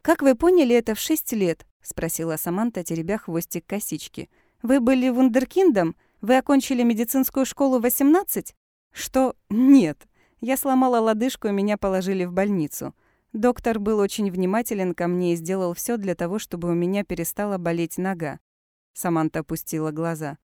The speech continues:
Очевидно, он был не слишком хорош, если вы до сих пор в гипсе. «Это ортопедический сапог и другая травма», сказала Мак, внезапно переходя в оборону. «Той же самой лодыжки?»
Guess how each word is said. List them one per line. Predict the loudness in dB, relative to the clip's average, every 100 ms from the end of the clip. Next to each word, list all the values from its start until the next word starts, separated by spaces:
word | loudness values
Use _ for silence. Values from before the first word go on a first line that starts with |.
| _ _ _ -10
Очевидно, | -8 -2 0 2 4 4
он | 2
был | 4 4
не | 4
слишком | 2 -4 -2 -2
хорош, | 0 2 2 0
если | -4 -4 -2
вы | -2 0
до | -2
сих | -4 -4
пор | 0 0
в | -2
гипсе. | -4 -6 -8 -10 -14 _ _ _ _ _
«Это | -6 -2 -2
ортопедический | -2 -6 -6 -6 -6 -8 -8 -6
сапог | -4 -4 -2 -2 -2
и | -4 -4
другая | -4 -4 0 0
травма», | 0 -4 -4 -4 -10 -12 _
сказала | -10 -6 -4 -2 -2
Мак, | -2 -4
внезапно | -2 -2 -2 -4 -4
переходя | -6 -8 -6 -4 -4
в | -4
оборону. | -2 -2 -2 -6 -8 _ _ _ _ _ 0
«Той | 2
же | 2 0
самой | 2 4 6
лодыжки?» | 4 2 2 -2 -6 -10